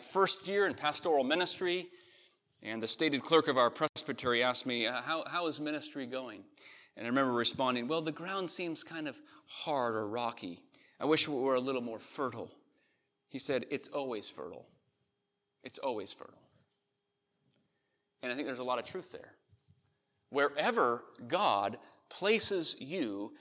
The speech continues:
and I, wherever he places his people,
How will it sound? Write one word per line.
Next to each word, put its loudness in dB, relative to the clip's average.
and 0
I, 2
wherever 4
he -2
places 0
his -2
people, -6